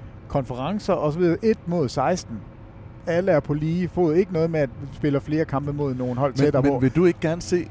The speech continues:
Speaker 2: Lakers og Clippers møde hinanden fire gange?
Speaker 1: Jo, og jeg vil jo også gerne have toogfirs kampe, men jeg kan også bare se, at kvaliteten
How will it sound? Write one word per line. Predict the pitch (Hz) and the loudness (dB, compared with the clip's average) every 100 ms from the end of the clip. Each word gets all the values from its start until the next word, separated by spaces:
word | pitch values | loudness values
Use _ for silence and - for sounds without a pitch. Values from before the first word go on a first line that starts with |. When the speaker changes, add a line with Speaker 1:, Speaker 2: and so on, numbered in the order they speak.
| - | -4
Speaker 2:
Lakers | 123 139 147 120 | 0 0 -2 -6
og | - | -4
Clippers | 156 131 95 123 | -4 -4 -6 -4
møde | 120 131 | -2 -2
hinanden | 117 120 | -2 -6
fire | 123 131 | -4 -4
gange? | 120 123 254 135 | -4 -8 -8 -2
Speaker 1:
Jo, | 127 156 | 0 0
og | - 151 | -2 -4
jeg | 131 | -2
vil | 143 | 0
jo | 156 | 0
også | 170 170 | 2 2
gerne | 151 | 2
have | 156 | 2
toogfirs | - 160 123 160 127 | 2 0 2 0 0
kampe, | 139 147 147 | 0 -2 -2
men | 143 143 | -2 0
jeg | 143 | -2
kan | 151 | 0
også | 160 | -2
bare | - 156 | 0 -2
se, | - | 0
at | 151 | -4
kvaliteten | - 143 - 185 151 123 | -4 -6 -2 -2 -2 -6